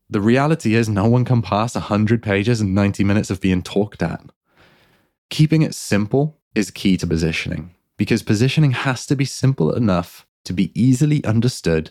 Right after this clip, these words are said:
by anyone picking up a quick briefing, because positioning goes into everything in your business. It goes into your product choices,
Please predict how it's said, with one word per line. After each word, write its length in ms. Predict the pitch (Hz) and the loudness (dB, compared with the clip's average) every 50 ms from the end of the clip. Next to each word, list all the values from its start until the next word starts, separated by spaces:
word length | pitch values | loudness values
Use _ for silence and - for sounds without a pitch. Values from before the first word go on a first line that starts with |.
| _ - | _ -4
by 140 | 104 101 | -4 -4
anyone 440 | - - 107 104 113 113 107 110 107 | -2 0 0 2 4 4 4 2 0
picking 320 | - - 104 - 104 95 90 | -2 -6 -8 -4 -2 0 0
up 140 | 87 - | 0 -2
a 100 | - 92 | -4 -8
quick 460 | - - - - 110 104 104 _ - - - | -8 -8 -4 -2 -2 -2 -2 _ -18 -14 -4
briefing, 540 | - 92 92 - - - 82 78 82 95 - - | -2 -2 -2 -2 -6 -8 -8 -8 -8 -10 -8 -8
because 220 | 104 - 104 98 | -4 -2 -2 -2
positioning 480 | - - 104 104 120 - - 135 131 123 | 0 0 2 2 2 2 4 2 2 4
goes 200 | 110 104 - 110 | 2 0 -2 -2
into 200 | 98 92 - - _ - | -4 -6 -8 -10 _ -8
everything 480 | - 101 101 - 98 98 - 101 95 | -6 -6 -4 -4 -4 -4 -2 -4 -2
in 80 | 95 92 | 0 2
your 100 | 92 90 | 0 0
business. 580 | 90 101 92 - - 90 80 90 - - - - _ _ _ _ _ _ _ | 2 0 -2 0 -2 -4 -4 -4 -8 -14 -16 -16 _ _ _ _ _ _ _
It 120 | _ - - | _ -10 -8
goes 80 | - | -6
into 120 | 85 82 85 | -6 -6 -6
your 80 | - | -6
product 360 | - - 113 117 120 - - | -4 0 0 2 2 0 -2
choices, 520 | - - 73 65 - - - - - - | -4 -6 -6 -6 -6 -10 -12 -14 -14 -16